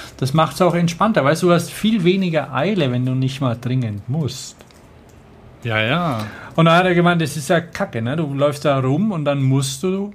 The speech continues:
Speaker 1: dann musst du mal und dann auch klein. Ich meine,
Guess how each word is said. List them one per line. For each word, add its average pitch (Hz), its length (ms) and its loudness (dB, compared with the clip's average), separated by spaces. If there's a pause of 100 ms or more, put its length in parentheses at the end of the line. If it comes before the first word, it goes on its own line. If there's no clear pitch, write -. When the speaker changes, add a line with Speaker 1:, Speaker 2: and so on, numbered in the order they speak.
Speaker 1:
dann 139 240 4
musst 156 440 -2
du 127 100 -2
mal 117 540 0
und 170 160 0
dann 147 640 -4 (760)
auch 135 340 0
klein. 165 580 -2
Ich 113 100 -4
meine, 127 540 -2